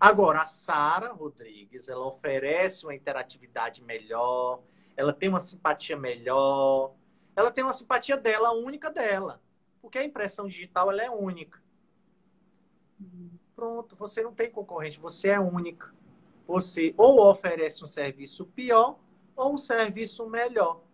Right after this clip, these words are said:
Speaker 1: Mas igual jamais você vai oferecer. Porque cada um tem um D N A diferente. Certo?
Speaker 2: Agora eu entendi, gente. Chocada. <laughs>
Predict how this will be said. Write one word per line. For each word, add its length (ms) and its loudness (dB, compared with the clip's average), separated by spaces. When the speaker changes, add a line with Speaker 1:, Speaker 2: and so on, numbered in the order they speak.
Speaker 1:
Mas 320 -2
igual 320 0
jamais 460 -8
você 240 -20
vai 160 -12
oferecer. 560 -12
Porque 180 -6
cada 240 4
um 100 0
tem 100 -4
um 100 -4
D 120 0
N 160 -4
A 120 2
diferente. 580 -8
Certo? 560 -2
Speaker 2:
Agora 460 0
eu 80 0
entendi, 520 -4
gente. 460 -10
Chocada. 640 -4
<laughs> 160 -12